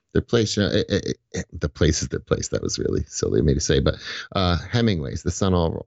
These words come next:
Also Rises, you know, explore Pamplona. Wander Paris with Hemingway's A Moveable Feast.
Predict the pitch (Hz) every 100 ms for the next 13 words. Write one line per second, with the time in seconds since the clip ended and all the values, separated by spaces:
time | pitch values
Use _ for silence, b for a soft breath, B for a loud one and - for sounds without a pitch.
0 | - 87 80 76 69 55 55 - - -
1 | - - - 87 - - 101 - - 85
2 | - _ _ _ _ _ - - 80 101
3 | 123 123 - 123 107 - - 95 90 107
4 | 104 104 104 98 117 117 107 95 98 -
5 | 127 - -